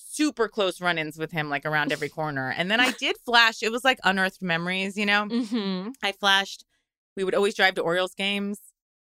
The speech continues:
Speaker 1: when I was younger, and my dad would be in a suit, and he would just brazenly change in front of the hood of the car, but, like, the hood wasn't up. I mean, you're not, you're
Speaker 2: <laughs>
Speaker 1: only, it, wherever we parked, and I would just see people looking at him. Like, the Wilson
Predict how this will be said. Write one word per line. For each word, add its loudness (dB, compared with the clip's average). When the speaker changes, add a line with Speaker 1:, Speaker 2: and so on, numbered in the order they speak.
Speaker 1:
when -4
I 2
was -4
younger, 2
and 0
my -2
dad 4
would -2
be -4
in -6
a -6
suit, -2
and -2
he -4
would -2
just -4
brazenly -4
change -6
in -4
front -2
of -6
the 0
hood -4
of 0
the -2
car, 2
but, 0
like, -2
the -2
hood -2
wasn't 0
up. -2
I -8
mean, -2
you're -4
not, 0
you're 0
Speaker 2:
<laughs> 4
Speaker 1:
only, -4
it, -4
wherever 6
we -4
parked, 0
and 0
I 4
would -6
just -20
see -2
people -4
looking -4
at -2
him. -4
Like, -4
the -4
Wilson -4